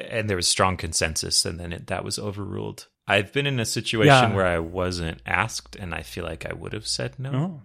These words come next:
Speaker 1: But that's a
Speaker 2: Like,
Speaker 1: little
Speaker 2: like you
Speaker 1: different.
Speaker 2: interview, or like you weren't even on the interview?
Speaker 1: One of them,
Speaker 2: Yeah.
Speaker 1: I was sick, and, and so I wasn't there.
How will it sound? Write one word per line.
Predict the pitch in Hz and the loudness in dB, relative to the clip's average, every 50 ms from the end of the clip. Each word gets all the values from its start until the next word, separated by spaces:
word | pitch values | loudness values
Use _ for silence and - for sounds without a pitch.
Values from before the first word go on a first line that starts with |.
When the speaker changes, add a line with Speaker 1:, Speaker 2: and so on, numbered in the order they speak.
| - _ _ | -20 _ _
Speaker 1:
But | - 95 87 87 87 85 85 85 - - - - - - - - | -2 0 2 2 2 2 2 0 -2 -6 -10 -12 -12 -12 -12 -14
that's | - 123 123 - - | -14 -12 -12 -8 -4
a | 127 131 | 2 2
Speaker 2:
Like, | 123 110 | 2 2
Speaker 1:
little | 95 95 95 131 | 2 0 2 4
Speaker 2:
like | 127 120 104 | 4 4 4
you | 117 123 123 | 4 4 6
Speaker 1:
different. | 123 | 6
Speaker 2:
interview, | 127 135 131 143 151 151 - | 6 6 6 6 4 6 8
or | 160 147 143 135 | 8 10 10 10
like | 135 131 117 127 | 10 8 10 10
you | 135 135 127 | 8 10 10
weren't | 131 131 127 | 10 8 10
even | 127 123 123 120 | 8 8 8 8
on | 117 120 117 | 8 8 8
the | 113 113 117 | 8 6 6
interview? | 120 120 120 131 139 147 151 151 139 | 6 6 6 4 4 4 2 0 2
Speaker 1:
One | 120 120 147 185 | 4 6 6 8
of | 185 | 8
them, | 190 170 | 8 8
Speaker 2:
Yeah. | 151 131 | 8 8
Speaker 1:
I | |
was | 110 101 - | 8 6 6
sick, | - - 113 95 87 - - - - - _ _ _ _ _ _ _ _ _ | 4 6 6 4 4 2 -2 -10 -14 -18 _ _ _ _ _ _ _ _ _
and, | - 95 92 85 82 80 78 - - - | 2 2 2 0 -2 -4 -6 -10 -10 -8
and | - 90 85 82 82 - | -6 -6 -4 -4 -4 -4
so | - - 92 | -2 0 0
I | 87 | 0
wasn't | 85 87 87 82 87 78 - | 0 -2 -2 -4 -6 -4 -4
there. | 90 85 85 82 82 82 82 | -2 -2 0 0 -2 -4 -6